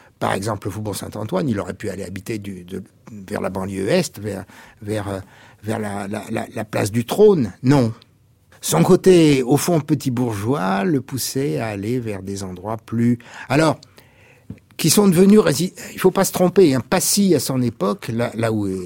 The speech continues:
la maison que vous avez visitée, euh, au début de l'émission, Passy n'était pas du tout une zone résidentielle, c'était presque un désert, il y avait cinq, six mille habitants à tout casser, c'était un village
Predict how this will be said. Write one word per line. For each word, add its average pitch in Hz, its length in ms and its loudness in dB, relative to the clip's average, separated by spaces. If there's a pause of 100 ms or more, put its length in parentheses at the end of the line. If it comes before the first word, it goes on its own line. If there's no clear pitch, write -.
(300)
la 110 80 -4
maison 120 320 0
que - 120 -10
vous 107 120 -8
avez 101 160 -6
visitée, 92 760 -12
euh, - 800 -20
au - 40 -20
début 95 240 -10
de 90 60 -14
l'émission, 180 580 -8 (640)
Passy 202 400 -2
n'était 131 220 0
pas 113 180 -4
du 98 140 -6
tout 175 200 -6
une 120 120 0
zone 127 180 -2
résidentielle, 123 640 0
c'était 127 460 0 (580)
presque - 300 -2
un 123 60 2
désert, 117 580 0 (1040)
il - 60 -14
y - 20 -10
avait 98 120 -6
cinq, 107 240 -4
six - 160 -4
mille 104 160 -2
habitants 101 360 -6
à 101 40 -6
tout 95 140 -12
casser, 127 520 -4
c'était 135 240 -6
un 127 120 2
village 131 560 2